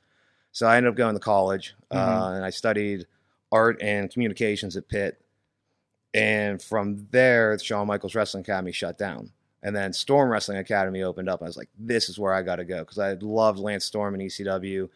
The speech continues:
Speaker 1: his little run in W C W when he, you know, was holding three titles at once into W W F at the time. It's like, I loved him. I was like, "I wanna go there." So that's, once he opened up the school, it was,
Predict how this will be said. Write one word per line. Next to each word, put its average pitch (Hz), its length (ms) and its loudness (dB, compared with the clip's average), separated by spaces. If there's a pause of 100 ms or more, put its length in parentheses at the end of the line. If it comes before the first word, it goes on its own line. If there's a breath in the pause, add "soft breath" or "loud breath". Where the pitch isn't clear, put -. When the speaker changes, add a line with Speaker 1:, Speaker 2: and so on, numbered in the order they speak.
(420)
Speaker 1:
his 104 380 -6
little 110 320 2
run 110 240 2
in 101 140 -2
W 104 180 0
C - 160 -8
W 98 420 0
when 98 140 -4
he, 98 320 -6
you 101 140 -8
know, 90 120 -6
was 92 160 -8
holding 98 280 -2
three 104 180 -6
titles 104 380 -2
at 82 80 -8
once 101 480 -4 (640)
into 104 520 -4
W 104 260 2
W 95 220 -2
F 98 200 2
at - 80 -16
the 101 60 -8
time. 101 360 -2
It's 92 160 -8
like, 87 140 -6
I 95 80 0
loved 107 360 2
him. 95 200 -6 (220)
I - 40 -14
was - 80 -10
like, 90 140 -6 (120)
"I 104 140 2
wanna 104 380 0
go 95 240 0
there." 90 400 -2
So 90 460 -2 (1080)
that's, 107 520 4 (360)
once 127 260 2
he 151 140 2
opened 117 220 4
up 107 120 -2
the 101 80 -6
school, 101 560 0
it 104 120 -2
was, 101 400 -2